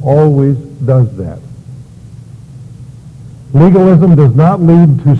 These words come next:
spiritual living. Legalism does not lead to godliness. It leads rather to fleshliness. Paul was shocked that the Galatians had deserted the message of grace so quickly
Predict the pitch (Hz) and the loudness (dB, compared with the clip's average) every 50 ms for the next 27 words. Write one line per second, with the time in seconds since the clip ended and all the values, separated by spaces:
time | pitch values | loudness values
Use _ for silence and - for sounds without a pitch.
0 | - - - - 165 170 175 180 170 - - 160 160 147 139 143 135 127 147 156 | -4 -8 -4 -2 0 2 2 0 -2 -2 -2 -2 -2 0 0 0 0 2 0 0
1 | 175 180 - - - - - - - - - - - - - - - - - - | 0 -2 -4 -8 -14 -18 -18 -20 -20 -20 -20 -20 -20 -20 -20 -20 -20 -20 -20 -20
2 | - - - - - - - - - - - - - - - - - 135 156 180 | -20 -20 -20 -20 -20 -20 -20 -20 -20 -20 -20 -20 -20 -20 -16 -6 -2 2 2 2
3 | 170 180 180 180 165 143 175 170 143 151 139 120 143 180 214 226 214 196 190 190 | 4 2 2 2 2 4 4 4 2 2 2 2 2 0 0 0 -2 -2 0 0
4 | 190 151 - 160 165 135 156 156 156 156 151 123 120 123 117 113 117 120 131 131 | 0 0 0 0 -2 0 0 0 0 -2 -2 -2 -2 0 0 0 0 0 -2 -2
5 | - - - - - - - - - - - - - - - - - - - 139 | -4 -14 -18 -20 -20 -20 -20 -20 -20 -20 -20 -20 -20 -20 -20 -20 -18 -10 -6 -6
6 | 143 139 147 147 165 165 170 139 113 110 131 160 185 185 143 143 123 131 131 127 | -4 -2 0 2 2 2 2 2 0 0 0 2 2 2 2 2 2 2 0 -2
7 | - - - - - - - - - - 135 135 131 - - 156 151 151 135 - | -4 -10 -16 -20 -20 -20 -20 -14 -6 -2 0 0 0 -2 -2 -2 0 0 0 -2
8 | - - 120 107 92 90 80 78 76 - - - - - - - - - - - | -4 -6 -6 -6 -6 -8 -10 -12 -14 -16 -18 -20 -20 -20 -20 -20 -20 -20 -20 -20
9 | - - - - - - - - - - - - - - - - - - - - | -20 -20 -20 -20 -20 -20 -20 -20 -20 -20 -20 -20 -20 -20 -20 -20 -20 -20 -20 -20
10 | - - - - - - - - - - - 151 151 170 170 156 151 127 - - | -20 -20 -20 -20 -20 -20 -20 -20 -14 -6 -2 0 0 2 2 2 0 0 0 -2
11 | 170 175 175 180 170 - 160 135 - 143 117 139 147 160 170 156 - - 147 131 | -2 -2 -2 -2 -2 -2 -4 -2 -2 -2 -2 0 0 2 2 0 0 -2 -2 0
12 | 131 135 127 - - - - - - - - - - 156 151 127 151 143 120 120 | 0 0 -2 -4 -8 -18 -20 -20 -20 -20 -12 -4 -2 -2 0 2 2 2 2 2
13 | 151 175 180 170 160 135 120 131 131 143 170 160 - 151 147 120 135 131 110 107 | 2 2 2 0 0 0 0 0 2 2 2 0 0 -2 -2 0 0 -2 -2 -2
14 | 131 143 160 170 165 135 117 - - - - - - - 160 135 - - 175 180 | -2 0 0 0 0 -2 -4 -6 -10 -18 -20 -14 -6 -4 -4 -4 -4 -4 -6 -6
15 | - - 139 131 107 92 82 | -6 -6 -6 -6 -6 -6 -10